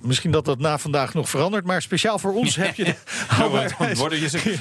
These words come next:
Speaker 2: potentieel helemaal niet meer
Speaker 1: Nee,
Speaker 2: gebeld.
Speaker 1: precies. De, de
Speaker 2: <laughs>
Speaker 1: haalbaarheidsonderzoeken van beide circuits, eh, bestudeerd.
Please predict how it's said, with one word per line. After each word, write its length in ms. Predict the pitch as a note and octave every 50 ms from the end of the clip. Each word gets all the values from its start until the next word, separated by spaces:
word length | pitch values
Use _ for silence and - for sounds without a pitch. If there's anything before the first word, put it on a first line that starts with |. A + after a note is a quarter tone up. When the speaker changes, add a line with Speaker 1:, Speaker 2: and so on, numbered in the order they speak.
| F#2+ -
Speaker 2:
potentieel 360 | E3 D#3+ D#3+ - - E3 D#3+
helemaal 320 | F3+ F#3 F#3+ A3+ A3 F#3
niet 80 | D3 C3+
meer 100 | B2 A2
Speaker 1:
Nee, 80 | E3 E3
Speaker 2:
gebeld. 240 | A2 G#2 G#2 - -
Speaker 1:
precies. 240 | - C#3+ D#3 -
De, 300 | - C#3+ C3 C3 C#3 D3 D3+
de 80 | E3 D#3+ C#3+
Speaker 2:
<laughs> 40 | C3+
Speaker 1:
haalbaarheidsonderzoeken 1400 | F3+ G3+ F#3 F#3 E3+ - - - - - A#2 D3+ D#3+ D3 - - F3 E3 D3+ C#3+ C3 - C3 - C#3 C3 B2+
van 140 | - E3 C#3
beide 340 | B2 C3+ C#3 C#3 C3+ B2+ A#2
circuits, 680 | - - B2+ A2 - E3 E3+ E3+ - - - - -
eh, 160 | - - A#2+ A#2 A#2 A2+ A2 A2 A2+ A2+ A2
bestudeerd. 720 | B2 C#3+ - - F3 A#2 B2 C#3+ F#3 G3 - - -